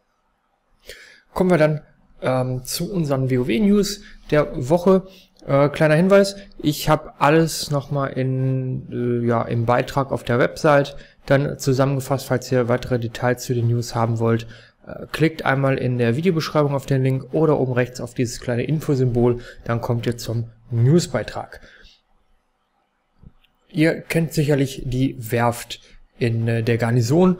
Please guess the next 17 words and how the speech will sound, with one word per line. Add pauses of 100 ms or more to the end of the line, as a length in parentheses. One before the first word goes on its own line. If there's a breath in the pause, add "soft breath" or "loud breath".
(220 loud breath)
und,
ähm,
sobald
man
die
gebaut
hat,
kann
man
da
auch
so
ein
paar
Marinemissionen,
heißen
die,